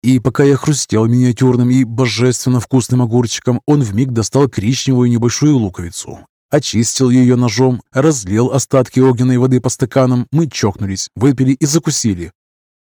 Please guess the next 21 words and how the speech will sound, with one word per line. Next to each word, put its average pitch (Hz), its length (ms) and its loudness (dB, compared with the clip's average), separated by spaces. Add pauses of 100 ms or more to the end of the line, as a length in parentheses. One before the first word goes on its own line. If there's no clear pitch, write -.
(220)
«Ой!» — 139 600 2 (240)
удивлённо 135 420 2
сказал 131 320 0
Миша. 98 420 -4 (300)
«А 135 180 4
чего 127 280 2
это 165 240 4
такой 135 360 2
сладкий 139 520 2
лук?» 135 400 2 (400)
«Ой!» — 220 340 4 (380)
сказала 143 440 2
появившаяся 120 680 0
из 127 180 0
ниоткуда 131 460 2
бабуля. 120 480 0 (180)
«Ты 226 320 2
чего 254 540 2
тюльпаны 214 680 4
жрёшь, 185 480 4
Ремень?» 175 580 4